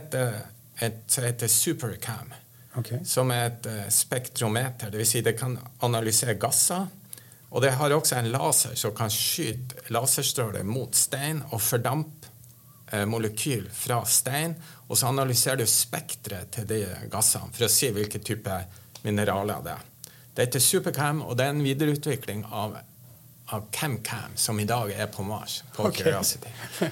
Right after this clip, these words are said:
Speaker 1: Og så er det to n-, helt nye instrument som utvikles av Jet Propulsion Lab. Det ene er, eh, heter Sherlock,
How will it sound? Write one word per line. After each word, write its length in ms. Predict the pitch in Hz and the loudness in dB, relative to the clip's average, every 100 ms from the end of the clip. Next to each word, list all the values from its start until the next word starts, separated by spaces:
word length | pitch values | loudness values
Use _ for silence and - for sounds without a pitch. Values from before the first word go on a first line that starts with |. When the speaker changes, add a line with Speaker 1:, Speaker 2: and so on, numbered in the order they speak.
| - - | -4 -6
Speaker 1:
Og 80 | 120 | 2
så 100 | 143 | 4
er 40 | 175 | 6
det 180 | 170 | 4
to 160 | - 220 | 2 4
n-, 80 | 165 | 4
helt 340 | - 180 139 151 | 2 -2 0 0
nye 180 | 139 123 | 2 2
instrument 500 | - 131 156 180 - | 0 2 0 0 -2
som 220 | 131 120 | -2 -2
utvikles 680 | 117 135 139 117 117 110 - | -4 -2 0 0 0 -2 -2
av 240 | 107 104 | -4 -4
Jet 240 | 107 110 110 | -4 -4 -4
Propulsion 500 | 110 123 123 - 113 | -4 -4 0 0 0
Lab. 240 | 127 151 | -2 -2
Det 80 | 123 | -2
ene 220 | 123 139 | -2 -2
er, 480 | 127 113 101 95 - - | -4 -4 -6 -8 -14 -12
eh, 640 | 101 95 101 - - - - | -10 -8 -10 -12 -16 -12 -10
heter 300 | 104 98 - | -6 -6 -2
Sherlock, 640 | - 120 156 170 180 | 0 0 0 -2 -6